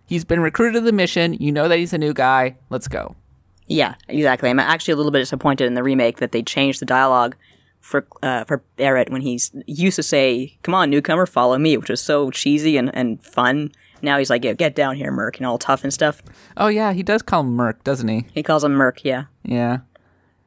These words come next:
Speaker 1: Uh, I mean, wha-, how do you think that the, the intro and remake compares?
Speaker 2: I still think, uh, despite the, the dialogue change, I think the intro is still quite good. It's a little, a, a little chatty,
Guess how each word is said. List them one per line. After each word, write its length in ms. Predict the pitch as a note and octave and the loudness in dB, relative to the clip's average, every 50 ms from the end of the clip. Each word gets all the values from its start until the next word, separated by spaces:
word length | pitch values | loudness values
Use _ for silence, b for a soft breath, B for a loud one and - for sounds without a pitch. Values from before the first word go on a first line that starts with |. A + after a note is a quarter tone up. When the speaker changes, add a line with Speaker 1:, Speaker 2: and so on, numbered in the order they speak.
| b _ - | b _ -6
Speaker 1:
Uh, 260 | E3+ F3+ F#3 F#3 - - | -2 -2 0 0 0 0
I 80 | F#3 | 0
mean, 340 | G3 G#3+ G#3 G3 F#3 - F3 | 0 0 0 0 -2 -2 -2
wha-, 180 | G3 - - G3+ | -2 0 0 0
how 80 | A#3+ | -2
do 80 | B3+ C4+ | -2 -2
you 100 | C#4+ - | -6 -6
think 300 | - B3+ A#3+ A#3+ A#3+ - | -4 -4 -2 -2 -2 -2
that 180 | G3 F3 - | -2 -4 -2
the, 420 | - D#3+ D3+ D3+ D3 C#3+ C3+ - - - | -2 0 0 2 2 0 -2 -4 -10 -12
the 200 | - D3+ C#3+ - | -10 -8 -8 -6
intro 300 | - E3+ - - F#3+ E3 | -6 -6 -2 0 0 2
and 100 | D3+ C#3+ | 2 0
remake 460 | C#3 D3+ D3 D3 C#3 C3+ B2 - _ - | -2 -2 -2 -2 -2 -4 -6 -8 _ -10
compares? 520 | - C3 - - B2+ A#2 - - - - _ _ b b b b | -8 -8 -4 -4 -4 -4 -4 -6 -10 -16 _ _ b b b b
Speaker 2:
I 120 | - - F3+ | 0 0 0
still 260 | F3 - - G3 F3 | 0 0 -2 -2 -4
think, 340 | D#3+ - - D3+ C#3 C3+ - | -4 -2 -4 -4 -2 -2 -2
uh, 360 | C3+ C3 B2 A#2+ A2+ A#2+ C3 | -2 0 0 0 -2 -2 -2
despite 400 | C3+ C#3 C3+ - - C3 C3 B2 | -2 -2 -2 0 0 0 0 0
the, 180 | - B2+ B2 A#2 - | 0 -2 -2 -2 -4
the 80 | - C3 | -6 -2
dialogue 420 | B2 B2+ G#2+ G#2 G#2+ G2+ G2 B2 | 0 0 2 2 2 2 0 -2
change, 240 | - - C3 B2 A#2 | -2 -4 -4 -2 -2
I 80 | A#2 A#2+ | -2 0
think 220 | - D3 C#3 C3+ | 0 0 0 0
the 160 | C#3 B2+ A2+ | -2 -2 -2
intro 640 | - - C3 B2+ A#2 - C3+ B2 A#2+ A2+ A2+ C3 - _ _ _ _ _ _ _ _ _ - | 0 0 0 -2 0 0 0 2 2 2 0 -2 -6 _ _ _ _ _ _ _ _ _ -6
is 160 | - C3+ - | -4 -4 -2
still 280 | - - D#3 C3 A2+ | 0 0 0 0 0
quite 360 | G#2 - - - C#3 A2+ - - | -2 -4 -2 0 0 0 0 0
good. 240 | C#3+ B2 A2+ - | 0 0 0 -2
It's 100 | - - | -2 -2
a 60 | D#3+ D#3+ | -2 0
little, 480 | E3+ F#3 G3+ G3+ F#3 F3 E3 D#3+ D3 B B B B B B B B _ _ _ _ _ - - _ _ _ _ | 0 2 2 2 2 2 0 0 -2 B B B B B B B B _ _ _ _ _ -20 -20 _ _ _ _
a, 180 | C3+ D#3+ E3 D3 - | -2 0 0 2 0
a 80 | D#3 E3 | 0 0
little 200 | G#3+ A#3+ G#3+ E3 | 0 0 -2 -2
chatty, 480 | - - - B2+ B2 A#2+ D3+ F#3+ G#3+ | -4 -4 -2 -2 0 0 0 0 -2